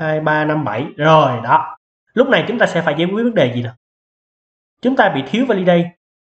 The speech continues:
Không, một, hai không được tính là số nguyên tố nên chúng ta phải loại hết tụi này ra. Suy ra cái chỗ này nè. Suy ra cái chỗ này nè. Nếu như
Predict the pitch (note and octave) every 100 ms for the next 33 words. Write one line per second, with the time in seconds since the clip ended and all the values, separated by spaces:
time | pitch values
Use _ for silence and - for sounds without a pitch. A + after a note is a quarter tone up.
0 | _ _ - - B3 A#3+ G#3 D3 - G3+
1 | G3+ G3+ G#3+ F#3 C#3+ F#3 B3 - G#3 F#3
2 | F3 G#3 A3+ F3+ G3+ E3+ E3+ C3 A2 B2
3 | B3+ F#3+ B2+ C3 C3+ - _ _ _ _
4 | _ - - C4 C4+ C4+ B3 B3+ D4+ B2
5 | G3+ A3+ C#3 B2 - _ _ _ _ _
6 | _ _ _ _ _ _ - G#3 G3+ A#3
7 | C#3 E3+ A#2+ - - _ _ _ _ _
8 | - E3 G3 C#4+ D4 D4